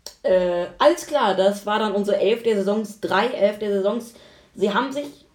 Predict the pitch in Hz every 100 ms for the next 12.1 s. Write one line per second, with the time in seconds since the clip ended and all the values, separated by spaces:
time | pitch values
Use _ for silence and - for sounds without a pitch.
0 | _ - 254 - 226 220 208 202 233 -
1 | 226 220 196 185 214 247 277 285 _ -
2 | 180 185 180 175 170 180 185 220 220 208
3 | 220 - _ _ _ _ _ - 190 185
4 | 190 190 - _ 190 208 247 - - 226
5 | 226 214 302 294 220 196 190 202 233 214
6 | 208 202 175 170 - _ - 294 196 196
7 | 185 170 180 220 233 - - - 196 196
8 | 196 - 208 247 233 - _ _ _ -
9 | 220 247 247 - 247 - 240 - 247 226
10 | 220 247 233 214 190 180 220 226 240 190
11 | 220 208 226 202 190 165 185 208 247 311